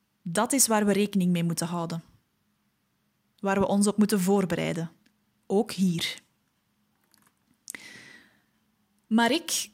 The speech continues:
als Delta-commissaris, kan dat niet in mijn eentje voor elkaar boksen.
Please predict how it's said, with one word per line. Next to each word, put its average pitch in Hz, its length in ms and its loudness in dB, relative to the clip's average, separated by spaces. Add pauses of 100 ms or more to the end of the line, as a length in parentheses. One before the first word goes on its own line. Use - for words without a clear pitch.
(120)
als 196 300 2
Delta-commissaris, 202 1200 0 (280)
kan 233 220 2
dat 220 180 2
niet 214 380 8
in 220 120 4
mijn 208 140 8
eentje 214 400 2
voor 190 120 0
elkaar 180 360 -2
boksen. 175 460 -6